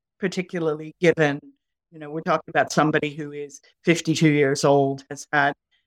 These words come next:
many health challenges. Even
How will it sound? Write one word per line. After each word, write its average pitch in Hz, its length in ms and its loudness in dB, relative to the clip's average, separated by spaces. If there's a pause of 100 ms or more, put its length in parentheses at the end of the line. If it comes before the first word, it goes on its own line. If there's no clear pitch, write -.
(120)
many 156 320 2
health 160 400 2
challenges. 143 840 -4 (260)
Even 175 840 0